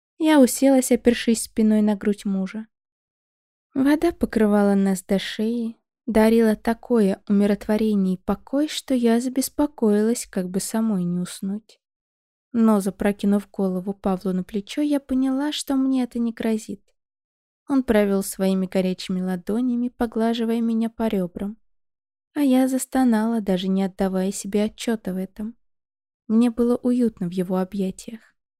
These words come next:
Пар медленно поднимался к потолку, растворяясь.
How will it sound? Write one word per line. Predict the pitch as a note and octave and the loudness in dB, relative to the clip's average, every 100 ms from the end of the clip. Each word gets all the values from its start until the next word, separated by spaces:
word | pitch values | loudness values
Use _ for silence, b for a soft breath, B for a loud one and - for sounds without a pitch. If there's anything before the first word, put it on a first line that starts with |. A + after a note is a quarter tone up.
| _ _ _ _ _ _ _ _ | _ _ _ _ _ _ _ _
Пар | - D4+ D4 | -2 2 4
медленно | A3 G3+ G3 F#3+ F#3+ | 4 2 2 0 0
поднимался | - G3 F#3 F#3 G3 - | -2 -2 0 0 -2 -4
к | G3 | -8
потолку, | F#3+ - F#3 F3+ - C4 | -6 -2 -2 -4 -4 -2
растворяясь. | C#4+ - - A#3+ A#3+ A#3+ A#3+ A#3 - | -2 -4 -4 -2 -2 -2 -4 -6 -14